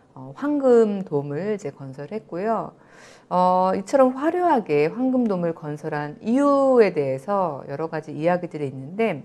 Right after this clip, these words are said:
그 중에 하나가 유대교, 유대교와 기독교의 성지에 이슬람교의 존재를 널리 알린다는 목적으로 이렇게 화려한 황금 돔 사원을 지었다라는 설이 있고,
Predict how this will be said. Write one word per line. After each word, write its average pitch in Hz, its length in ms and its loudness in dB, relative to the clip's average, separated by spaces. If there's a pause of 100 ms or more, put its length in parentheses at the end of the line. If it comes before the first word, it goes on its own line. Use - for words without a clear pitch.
그 160 100 -10
중에 202 180 -10
하나가 185 580 -4 (400)
유대교, 240 640 2
유대교와 226 460 4
기독교의 165 420 -4
성지에 233 460 -2
이슬람교의 208 1080 2
존재를 185 1080 2 (200)
널리 151 540 -2
알린다는 208 640 0
목적으로 147 720 -4
이렇게 151 220 -4
화려한 180 680 -2 (300)
황금 247 340 2
돔 160 200 0
사원을 170 460 -2
지었다라는 151 580 -6
설이 196 260 -8
있고, 214 520 0